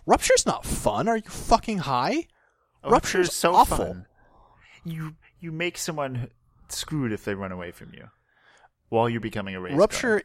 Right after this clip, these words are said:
Speaker 1: it, Rupture is decently fun for Bloodseeker, miserable for the victim,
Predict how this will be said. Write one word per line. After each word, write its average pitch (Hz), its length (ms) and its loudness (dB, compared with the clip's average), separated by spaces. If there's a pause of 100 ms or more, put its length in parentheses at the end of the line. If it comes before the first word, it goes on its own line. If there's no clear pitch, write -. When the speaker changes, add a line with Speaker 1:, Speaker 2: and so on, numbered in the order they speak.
Speaker 1:
it, 156 200 2
Rupture 196 420 4
is 143 280 0 (760)
decently 180 520 0
fun 160 340 2
for 131 140 -2
Bloodseeker, 110 680 -2 (1120)
miserable 139 840 2
for - 180 0
the 117 100 -2
victim, 110 500 0